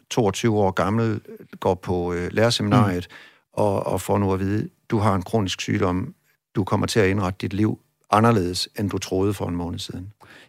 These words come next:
Speaker 2: Ja, for hvor, hvor, hvor invaliderende er Crohns sygdom og ko-, og colitis for deres, altså, kan man få en hverdag til at fungere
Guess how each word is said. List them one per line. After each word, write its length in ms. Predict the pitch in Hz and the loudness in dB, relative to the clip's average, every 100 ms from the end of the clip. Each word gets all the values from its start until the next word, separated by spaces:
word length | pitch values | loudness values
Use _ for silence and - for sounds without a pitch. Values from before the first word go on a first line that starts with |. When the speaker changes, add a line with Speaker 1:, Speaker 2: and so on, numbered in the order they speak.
| - | -2
Speaker 2:
Ja, 100 | 113 | 0
for 220 | - 113 | 0 -2
hvor, 220 | 117 123 | 0 -2
hvor, 180 | 110 110 | 2 0
hvor 140 | 110 | 2
invaliderende 840 | 113 110 107 107 110 156 196 110 - | 0 0 0 0 0 0 0 -2 -2
er 160 | 127 147 - - | 0 -2 -4 -2
Crohns 260 | 151 123 | 0 0
sygdom 240 | - 117 107 | 0 0 0
og 100 | 101 | -4
ko-, 100 | - | -4
og 120 | 110 | -4
colitis 580 | - 117 120 135 104 - | -2 0 0 0 -6 -4
for 120 | 110 | -2
deres, 260 | 107 104 - | 0 -2 -4
altså, 220 | 107 113 | -6 -6
kan 140 | - | -2
man 100 | 117 | -2
få 100 | 104 | 0
en 60 | 113 | 0
hverdag 360 | 135 175 156 113 | 2 4 2 2
til 100 | 135 | -2
at 40 | |
fungere 400 | 127 120 156 | 0 2 2